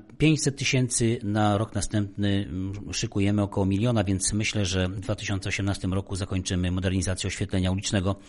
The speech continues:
we wszystkich miejscowościach. Ale oprócz tego, że jest, następuje ta modernizacja, to również jesteśmy po projektowaniu wielu przebudów oświetlenia ulicznego, bo w niektórych miejscach będzie trzeba dobudować, postawić nowe słupy, tak aby rzeczywiście już, e,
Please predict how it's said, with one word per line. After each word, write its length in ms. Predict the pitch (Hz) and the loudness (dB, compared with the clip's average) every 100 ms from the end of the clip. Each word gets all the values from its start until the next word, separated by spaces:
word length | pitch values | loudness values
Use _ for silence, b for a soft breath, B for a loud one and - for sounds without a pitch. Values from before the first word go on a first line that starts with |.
| B B B - | B B B 2
we 100 | 135 | 4
wszystkich 340 | 147 131 - | 4 2 2
miejscowościach. 500 | 98 - 95 - 90 | 2 2 0 0 2
Ale 100 | 120 | 4
oprócz 240 | 151 160 | 2 2
tego, 180 | 180 160 | 2 4
że 160 | 135 135 B B 123 | 4 2 B B -6
jest, 180 | 120 | -4
następuje 380 | 123 - 127 131 | -2 2 4 4
ta 220 | 123 117 | 4 2
modernizacja, 640 | 123 113 113 110 135 165 120 | 2 0 0 2 0 2 0
to 120 | 113 | 0
również 360 | 117 110 110 - B B | -2 -2 -2 -4 B B
jesteśmy 600 | 117 113 117 - 104 98 98 B B B | -4 0 0 2 2 2 0 B B B
po 420 | - 127 107 - - 98 | 8 8 6 2 -8 4
projektowaniu 680 | - 120 - 113 117 107 101 92 - - | 6 6 4 2 4 4 4 0 -8 -4
wielu 520 | 104 117 151 117 101 - 110 98 | 0 6 6 6 2 -2 -4 -2
przebudów 680 | - 110 113 107 98 - B B B - | 2 2 2 2 0 -4 B B B -8
oświetlenia 420 | - 120 117 110 | 0 2 4 4
ulicznego, 460 | 104 - 110 127 | 2 0 0 2
bo 100 | 113 | 2
w 40 | 101 | 0
niektórych 300 | 98 101 98 | 0 -2 0
miejscach 340 | 101 - 92 | 0 0 -2
będzie 260 | 92 90 98 | 0 -2 -2
trzeba 320 | - 92 92 | -2 0 0
dobudować, 680 | 82 95 101 127 120 117 - b b b | 0 -2 0 2 2 0 -4 b b b
postawić 420 | 107 - 104 95 | -4 0 -2 0
nowe 180 | 107 98 | -2 0
słupy, 360 | - 151 123 117 - | 0 0 -2 -2 -2
tak 160 | 117 117 | -2 0
aby 260 | 98 104 B B B 104 | 0 0 B B B -10
rzeczywiście 460 | 101 104 - 113 | -4 -4 0 2
już, 340 | 101 101 - 101 | 2 2 0 2
e, 160 | 95 | 2